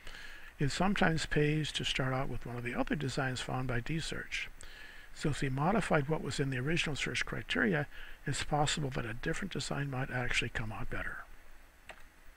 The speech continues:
And if you run this yourself, remember that each run comes out a little differently owing to the random nature of the annealing step.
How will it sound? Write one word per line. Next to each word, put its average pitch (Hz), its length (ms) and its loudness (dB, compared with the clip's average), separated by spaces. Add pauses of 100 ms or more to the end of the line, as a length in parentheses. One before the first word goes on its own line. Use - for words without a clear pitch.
(960)
And 147 140 4
if 131 80 4
you 135 80 2
run 180 200 4
this 196 200 4
yourself, 160 400 4
remember 143 380 4 (240)
that 156 140 4
each 214 260 6
run 170 180 4
comes - 260 2
out 135 140 4
a 117 60 -2
little 190 220 4
differently 156 520 2 (380)
owing 156 260 6
to 156 100 4
the 139 140 0
random 151 420 2
nature 139 380 0
of 123 200 -6
the 139 80 -2
annealing 131 440 0
step. - 400 -4